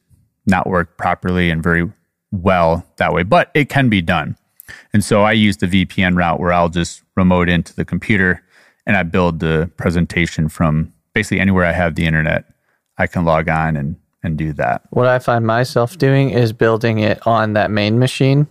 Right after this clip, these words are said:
Speaker 2: for a lot of things, but then I'll export it off of the main machine to my laptop or
Speaker 1: Right.
Speaker 2: something like that
Speaker 1: Yeah.
Speaker 2: if I need to run it portably
Speaker 1: Right.
Speaker 2: somewhere else.
Speaker 1: Yep. And so if you're sitting here listening and thinking,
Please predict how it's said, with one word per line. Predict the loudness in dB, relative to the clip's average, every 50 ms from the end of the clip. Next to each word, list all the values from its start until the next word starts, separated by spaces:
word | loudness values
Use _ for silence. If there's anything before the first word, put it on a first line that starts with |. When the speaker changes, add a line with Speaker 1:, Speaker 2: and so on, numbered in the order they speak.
| _ _
Speaker 2:
for | -4 -2 0
a | 2
lot | 2 2 2 2
of | 0 -2
things, | -2 -2 0 0 2 0 -2 -6 -12 -20 _ _ _ _ _ _ _ _ _ _
but | -4 -2 0
then | 0 0 2
I'll | 2 2 2
export | 0 0 -2 -4 -6 -4 -2 0 2
it | 2 2 0 0 -2 -2
off | -2 -2 0 -2
of | -4 -4
the | -2
main | 0 0 0 0 0 0
machine | -2 -2 -4 -4 -4 -4 -4 -6 -8
to | -6 -4 -2 -2
my | 0 0 0 0
laptop | 0 0 0 0 -2 -4 -4 -4 -4 -2 0 0
or | 2
Speaker 1:
Right. | 2 2 2
Speaker 2:
something | 0 0 -2 0
like | 0 0 -2 -2 0
that | 0 0 2 0
Speaker 1:
Yeah. | -2
Speaker 2:
if | -2 -4 -4
I | -4 -4
need | -4 -4 -4 -4 -2
to | 0 0 0 0 -2 -6 _ _ _ _ _ _ _ _ _ _ _ _ _
run | -2 0 2 2 2 0
it | 0 -2 -4 _ _ _ _ _ _ _ _ _ _ _ _ _ _ -18 -8
portably | -2 0 0 2 0 0 0 0 0 0 0 -2 -6 -6 -2
Speaker 1:
Right. | 0 0 0 0 0
Speaker 2:
somewhere | -2 -2 -2 -2 -2
else. | -2 -2 -4 -6 -8 -14 -8 -4
Speaker 1:
Yep. | -2 -2 -2 -2 -6 _ _ _ _ _ _ _ _ _ _ _ _ _ _ _ -20 -18 -18 -18 -18 -20 -20 -18 -18 -20 -10 -2 2
And | 2 4 2 2
so | 2 4 4 6 6 6 4 4 4
if | 2 2 2
you're | 0 0
sitting | 0 0 0 2 4
here | 4 4 4
listening | 4 2 2 2 2 4 4
and | 4 4 2 2
thinking, | 0 0 2 2 2 4 4 2 0